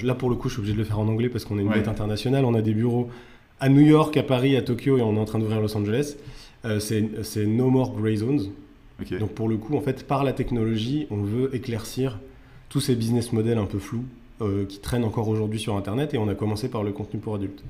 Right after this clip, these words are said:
Speaker 2: Ok.
Speaker 1: Pour montrer l'efficacité de notre monnaie, de notre système, et aussi pour montrer au monde qu'on pouvait défendre les gens qui faisaient du contenu pour adultes, et que l'association, euh, argent et contenu pour adultes était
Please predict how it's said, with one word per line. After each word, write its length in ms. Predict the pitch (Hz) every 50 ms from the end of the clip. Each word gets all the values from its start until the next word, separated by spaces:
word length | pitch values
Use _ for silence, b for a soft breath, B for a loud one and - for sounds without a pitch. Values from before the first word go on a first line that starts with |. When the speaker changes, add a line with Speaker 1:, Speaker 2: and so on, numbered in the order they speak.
| - - -
Speaker 2:
Ok. 160 | 123 - 117 110 113 B B B B B B B
Speaker 1:
Pour 140 | 123 117
montrer 380 | 127 135 143 147 147 147 165 165
l'efficacité 640 | 151 139 - 139 120 131 131 127 - 120 - 135 135
de 60 | 120
notre 220 | 117 110 104 - 110
monnaie, 280 | 110 113 113 123 127 110
de 40 | 104
notre 180 | 104 98 -
système, 420 | - 113 107 - - 131 127 123 107
et 80 | 101
aussi 240 | 101 98 98 - 127
pour 180 | 120 113 98 98
montrer 420 | 107 107 104 - - 123 120 120
au 100 | 110 107
monde 400 | 110 117 127 131 127 113 104 - B B B B B B
qu'on 140 | - 107
pouvait 240 | 92 104 107 107 110
défendre 640 | 101 98 120 127 127 - 139 135 131 113 90 87 87 - - - - - -
les 80 | 104 101
gens 140 | 101 113 110
qui 100 | - 104
faisaient 140 | 101 107 107
du 120 | 101 101
contenu 260 | 98 113 98 107 110
pour 200 | 98 110 107 107
adultes, 280 | 107 110 127 131 127 -
et 60 | 98
que 120 | - -
l'association, 800 | 98 101 107 107 - 117 104 - 127 120 113 - - 127 123 123 B B B B B B B -
euh, 160 | 107 98 98 - - - - -
argent 560 | 139 127 123 127 127 131 135 135 131 131 - 135
et 80 | 127 -
contenu 280 | 131 120 107 131 120
pour 180 | - 120 113 110
adultes 360 | 110 113 127 127 127 - - -
était 320 | 107 - - 107 101 101